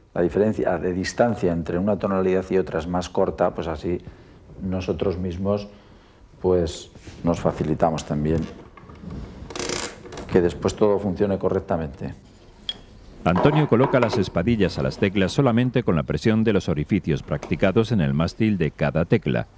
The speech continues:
Speaker 2: De este modo garantiza que ninguna quede suelta, al mismo tiempo que ofrece la posibilidad de afinar cada nota girando la espadilla sobre la tecla.
Speaker 1: Bueno,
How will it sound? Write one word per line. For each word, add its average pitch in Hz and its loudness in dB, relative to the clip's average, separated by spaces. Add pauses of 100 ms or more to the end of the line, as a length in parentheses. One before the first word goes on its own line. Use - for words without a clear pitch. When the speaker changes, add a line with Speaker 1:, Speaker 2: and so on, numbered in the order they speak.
(420)
Speaker 2:
De 64 0
este 73 0
modo 120 4
garantiza 110 0
que 95 0
ninguna 113 2
quede 80 0
suelta, 87 2 (320)
al 60 -2
mismo 73 0
tiempo 113 2
que 82 0
ofrece 107 0
la 92 2
posibilidad 78 0
de 92 2
afinar 85 0
cada 113 2
nota 117 2
girando 117 0
la 107 4
espadilla 80 -2
sobre 101 0
la 104 2
tecla. 57 -2 (1040)
Speaker 1:
Bueno, 104 2